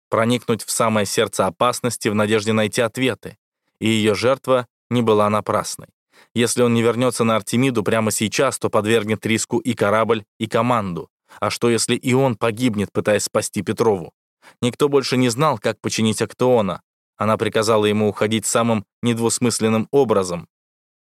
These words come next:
Он осторожно перебирался через искореженные обломки катапульты, из которой Персефона обстреливала Артемиду. Перебирал руками, пробираясь вдоль балок, пока не миновал обломки.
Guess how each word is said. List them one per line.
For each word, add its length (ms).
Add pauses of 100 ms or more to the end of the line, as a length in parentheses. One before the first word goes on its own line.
Он 160
осторожно 500
перебирался 600
через 260
искореженные 640
обломки 380
катапульты, 760 (280)
из 120
которой 360
Персефона 580
обстреливала 720
Артемиду. 720 (360)
Перебирал 460
руками, 420
пробираясь 480
вдоль 260
балок, 480 (320)
пока 260
не 120
миновал 440
обломки. 680